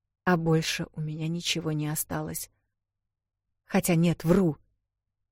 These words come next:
Осталось. Я расстегнула браслеты и швырнула их на пол. "Забери!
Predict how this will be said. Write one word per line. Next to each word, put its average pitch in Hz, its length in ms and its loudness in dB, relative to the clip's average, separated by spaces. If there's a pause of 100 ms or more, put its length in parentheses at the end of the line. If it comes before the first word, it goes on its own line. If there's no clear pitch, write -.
Осталось. - 760 -2 (1500)
Я 180 220 6
расстегнула 170 580 6
браслеты 165 600 4
и - 140 -2
швырнула 147 580 2
их - 300 -8
на 151 240 0
пол. 156 240 -10 (1600)
"Забери! 214 720 8